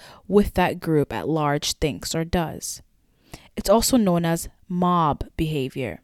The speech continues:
The interesting thing about herd mentality or herd behavior is that it suggests that there are limitations or limits to human beings' free will.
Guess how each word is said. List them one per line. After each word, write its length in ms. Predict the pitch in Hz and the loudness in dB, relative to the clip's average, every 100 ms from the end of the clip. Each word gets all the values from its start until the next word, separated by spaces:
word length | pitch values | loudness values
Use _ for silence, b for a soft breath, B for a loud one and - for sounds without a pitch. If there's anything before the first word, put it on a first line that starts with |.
| _ _ _ _ b b - | _ _ _ _ b b -8
The 160 | 480 | -2
interesting 500 | 247 240 294 - 330 | 0 2 2 2 2
thing 440 | 302 - 190 160 160 | 0 2 2 2 -2
about 400 | 175 175 165 185 | -6 -2 -2 -2
herd 320 | - 170 196 | -2 0 2
mentality 640 | 233 247 - 156 147 156 160 - - | 2 0 -2 -4 -2 -4 -8 -8 2
or 340 | 196 170 170 | 4 6 4
herd 340 | 180 175 190 | 2 2 2
behavior 680 | 214 247 175 151 156 147 190 B B B B | 2 0 2 -2 -2 -4 -6 B B B B
is 140 | 214 196 | -2 0
that 180 | 208 220 | 0 0
it 80 | |
suggests 840 | - 240 208 240 233 - - - - b b | -2 -2 -2 0 0 -2 -4 -6 -14 b b
that 160 | 196 202 | -8 2
there 140 | 220 | 4
are 40 | |
limitations 920 | 214 220 226 - 240 240 180 151 147 - | 4 4 2 0 0 0 0 -2 -4 -2
or 100 | 190 | 0
limits 440 | 202 233 185 - | 2 2 2 -2
to 100 | - | -6
human 320 | 190 202 202 | -2 0 0
beings' 400 | 196 165 156 165 | 0 -2 -2 -4
free 220 | - 165 165 | -6 -4 -2
will. 400 | 202 196 - | -2 -2 -4